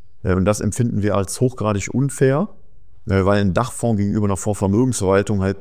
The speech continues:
das wesentlich sinnvollere Medium ist, mit viel günstigeren Transaktionskosten, äh, teilweise auch noch Teilfreistellung, was steuerlich an der Stelle attraktiv ist und auch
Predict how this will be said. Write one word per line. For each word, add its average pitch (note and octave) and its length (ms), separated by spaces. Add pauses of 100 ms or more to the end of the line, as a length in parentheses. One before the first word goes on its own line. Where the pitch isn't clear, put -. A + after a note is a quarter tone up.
(140)
das - 280
wesentlich G#2 720
sinnvollere G2 600
Medium F#2+ 420
ist, G2+ 200
mit G2+ 180
viel C3+ 400
günstigeren A2 340
Transaktionskosten, G2 1400 (320)
äh, F#2 120
teilweise G#2+ 460
auch G2+ 320
noch G2 300
Teilfreistellung, G#2 720
was F#2 140
steuerlich G2+ 420
an G2+ 60
der G2 80
Stelle G#2 320
attraktiv G#2 480
ist G#2+ 180 (340)
und G#2+ 200
auch - 240